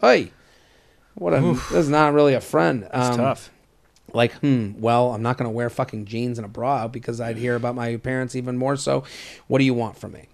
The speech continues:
Speaker 1: So my question is, what the fuck do I do? There's been so many times where I'm like, "Jesus, does my appearance affect you guys this much?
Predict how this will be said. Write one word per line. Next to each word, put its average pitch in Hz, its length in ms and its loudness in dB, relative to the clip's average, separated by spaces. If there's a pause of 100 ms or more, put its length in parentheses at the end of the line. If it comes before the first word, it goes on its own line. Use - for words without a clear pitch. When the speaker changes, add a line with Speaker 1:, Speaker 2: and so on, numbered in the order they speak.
Speaker 1:
So - 140 -8
my 135 100 2
question 127 340 0
is, 113 120 -8
what 110 140 -10
the 107 60 -16
fuck - 200 -8
do 104 100 -12
I 101 80 -10
do? - 320 -20
There's 113 200 -6
been 120 160 -2
so - 320 -2
many 120 120 -2
times 113 300 -4
where 113 100 -6
I'm 107 80 -8
like, 104 140 -10
"Jesus, 117 400 -6
does 107 180 -12
my 107 120 -10
appearance 117 400 -6
affect - 340 -8
you 117 80 -6
guys 110 240 -6
this 110 160 -14
much? 120 240 -6